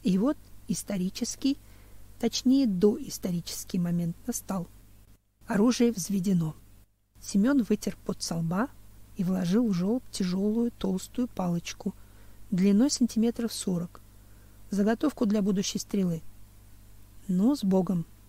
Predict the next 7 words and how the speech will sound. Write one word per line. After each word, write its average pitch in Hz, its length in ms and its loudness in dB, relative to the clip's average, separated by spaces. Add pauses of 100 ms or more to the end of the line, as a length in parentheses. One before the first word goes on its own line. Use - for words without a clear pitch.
сказал 170 420 -4
он, 247 160 4
направляя 185 540 0
оружие 214 400 0
вдоль 185 260 -2
песчаной 185 440 -4
косы. - 400 -6